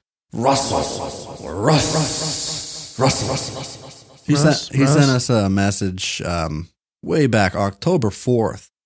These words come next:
Speaker 1: And he wanted us to do something, and I was gonna go do it. And then I was like, "Maybe I'll just do it on the show."
Speaker 2: Maybe I just do.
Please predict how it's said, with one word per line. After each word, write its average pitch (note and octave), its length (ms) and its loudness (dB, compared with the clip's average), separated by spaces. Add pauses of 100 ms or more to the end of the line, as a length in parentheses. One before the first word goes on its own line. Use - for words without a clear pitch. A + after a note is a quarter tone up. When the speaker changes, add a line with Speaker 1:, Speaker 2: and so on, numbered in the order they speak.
(160)
Speaker 1:
And G2+ 300 0
he A2+ 80 2
wanted A#2+ 260 4
us A2+ 160 2
to G#2+ 60 -2
do A2 180 4
something, F#2 340 0
and F#2 100 2
I G2+ 120 4
was F#2+ 100 0
gonna A2 200 4
go G2 180 2
do G#2 380 0
it. E2 200 -2 (420)
And G#2+ 180 0
then F#2+ 440 0 (120)
I F2+ 140 -4
was F2+ 180 -4
like, F#2+ 220 -4
"Maybe A#2+ 200 2
I'll A2 100 6
just G2+ 160 -2
do G#2+ 120 2
it G2+ 60 2
on G2+ 160 4
the G2 120 2
show." A#2 460 0
Speaker 2:
Maybe A3 260 4
I G3 100 6
just F#3 280 2
do. D#3 340 4